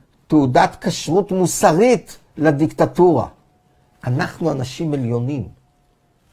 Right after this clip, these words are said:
אנחנו לא כמו כולכם, אפסים שכמותכם,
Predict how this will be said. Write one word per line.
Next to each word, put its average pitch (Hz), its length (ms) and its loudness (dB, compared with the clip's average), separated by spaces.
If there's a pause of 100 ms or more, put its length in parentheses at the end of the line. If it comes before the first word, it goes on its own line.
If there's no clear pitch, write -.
(140)
אנחנו 143 420 -4
לא 180 180 0
כמו 160 200 -2
כולכם, 131 640 -2 (360)
אפסים 127 560 -4
שכמותכם, 120 840 -6